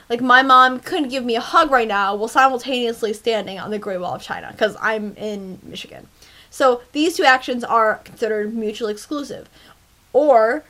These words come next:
you can't simultaneously increase and decrease spending on aquaculture. Those two actions are mutually exclusive.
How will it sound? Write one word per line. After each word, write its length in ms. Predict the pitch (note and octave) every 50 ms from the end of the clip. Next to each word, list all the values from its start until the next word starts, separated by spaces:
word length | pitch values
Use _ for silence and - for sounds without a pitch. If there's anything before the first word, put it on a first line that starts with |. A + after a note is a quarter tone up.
| _ _ -
you 160 | A#3 B3+ A#3+
can't 480 | - - D#4 C#4 C4+ C4 C4 A3 D3+
simultaneously 800 | - - A#3+ A#3+ B3 - B3 C#4 A#3+ A#3+ A#3+ A#3+ - A3+ A3 - -
increase 640 | - C#4+ D4 D4+ - D#4 C#4 A#3+ A#3 A#3+ A#3+ - -
and 280 | - B3 A#3+ A#3+ G#3+
decrease 460 | A#3+ B3+ B3+ - - A#3 G3 G3+ G#3
spending 420 | - - G#3+ G#3+ - - - G3 G3
on 100 | G3+ -
aquaculture. 640 | A#3+ C#4 C#4+ - - - F#3+ D#3+ - - A#2 - G#3
Those 220 | A#3+ B3 C#4+ D4
two 80 | - -
actions 400 | - G#3 A3 A#3 - G#3+ G#3+ G#3+
are 180 | - - G#3+ G#3+
mutually 360 | G#3 G3 F#3 - A#3 G#3+ G#3
exclusive. 440 | G#3 - - F#4 E4+ - A#2 -